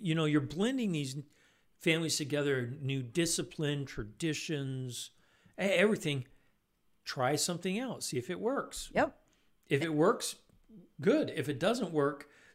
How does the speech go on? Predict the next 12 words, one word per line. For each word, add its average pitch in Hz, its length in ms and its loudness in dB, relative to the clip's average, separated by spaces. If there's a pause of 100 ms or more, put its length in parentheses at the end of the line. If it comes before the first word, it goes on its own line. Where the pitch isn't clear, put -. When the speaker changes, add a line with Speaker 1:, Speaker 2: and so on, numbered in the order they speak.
Speaker 1:
don't 170 220 4
hold 202 260 10
fast 170 420 2
to, 147 120 6
"Well, 101 300 -2
I 120 220 0
parent, 127 440 -2
I 123 60 4
always 131 240 2
parented 120 440 0
this 190 240 4
way. 139 540 4